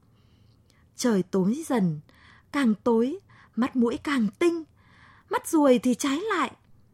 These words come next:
Nhưng đã lâu lắm rồi, ruồi ong mới tìm ra được cái cớ mà gã tin thiên hạ sẽ phải tin là vô cùng chính đáng để được bay về la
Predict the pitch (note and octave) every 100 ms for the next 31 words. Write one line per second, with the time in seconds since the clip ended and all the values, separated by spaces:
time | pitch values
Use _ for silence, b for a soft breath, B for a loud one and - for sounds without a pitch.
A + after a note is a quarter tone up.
0 | _ _ _ _ _ C4 C#4 B3+ B3 C4+
1 | D4+ D4 C4 C4+ - A#3+ G3 E3+ b b
2 | b b - A#3+ F3 - B3 B3+ A#3+ B3+
3 | C#4 B3 F#3 D4+ D4+ B3 G#3 D4 - -
4 | C#4 D4 G4 - b b b A3 G#3+ F3
5 | D3+ G3 - - E4 D#4+ D4+ - F4 D#4
6 | C#4+ A3+ - D#4 - A3+ - - F4 F4
7 | E4+ b b b - A3 G#3 F3 D#3 -
8 | F#4+ F#4+ - A3 F3 G#3+ A#3+ C#4+ A#3 A3+
9 | D#4+ b b b - A3 F#3 D#3+ G3+ G3
10 | - D#4 D#4 B3 A3 E3+ D#3+ C#4+